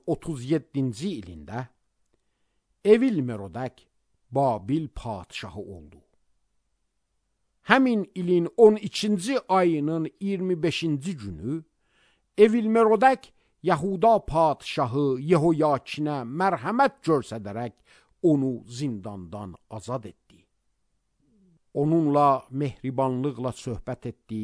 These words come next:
və onun üçün özü ilə birlikdə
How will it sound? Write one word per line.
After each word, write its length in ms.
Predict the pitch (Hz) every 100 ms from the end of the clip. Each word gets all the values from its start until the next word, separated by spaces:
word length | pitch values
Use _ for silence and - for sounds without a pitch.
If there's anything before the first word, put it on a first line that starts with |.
| 104
və 280 | 104 143 135 -
onun 400 | 185 180 226 165
üçün 400 | - - 123 110 107
özü 340 | 220 190 196
ilə 380 | 247 170 139 135
birlikdə 720 | 104 113 95 98 - 120 110